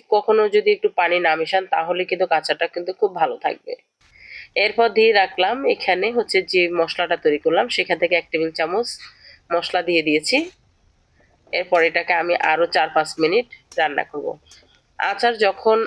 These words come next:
আপনার খুব অল্প আছে আচার তৈরি করবেন একটু সময় নিয়ে, তাহলে আচারটা খেতে কিন্তু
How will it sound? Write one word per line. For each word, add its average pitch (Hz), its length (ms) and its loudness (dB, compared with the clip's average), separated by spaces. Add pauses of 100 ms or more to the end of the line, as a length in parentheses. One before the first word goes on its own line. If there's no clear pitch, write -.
(120)
আপনার 180 220 -2 (120)
খুব 214 120 2 (220)
অল্প 180 180 -2 (200)
আছে 180 260 -2 (360)
আচার 185 260 -6
তৈরি 170 200 2
করবেন 175 240 2
একটু 185 120 -8 (100)
সময় 180 300 2
নিয়ে, 180 140 -4 (100)
তাহলে 175 240 -2 (180)
আচারটা 180 360 -6 (140)
খেতে 170 340 -2
কিন্তু 180 180 -4